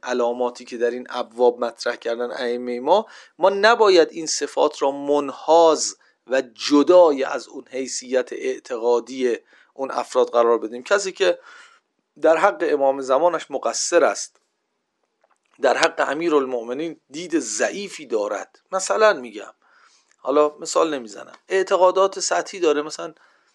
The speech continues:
اهل بیت رو اهل خدای نکرده مثلاً اجتهاد و رأی می‌دونه، میگه حالا به نظرشون رسید چیزی گفتن یا به نسبت اون زمان حرف زدن،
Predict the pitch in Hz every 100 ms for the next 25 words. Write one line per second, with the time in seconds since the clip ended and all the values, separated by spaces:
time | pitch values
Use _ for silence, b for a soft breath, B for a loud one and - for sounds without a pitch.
0 | b 143 135 135 147 147 135 147 135 127
1 | 123 _ _ _ _ _ _ _ _ _
2 | _ 117 127 123 117 123 117 117 113 -
3 | 120 117 127 - 135 131 139 120 127 110
4 | 98 92 - - 160 180 175 156 143 139
5 | 151 143 127 117 - 123 - 113 98 -
6 | - - 185 180 165 156 - 165 131 131
7 | 139 135 101 98 - - -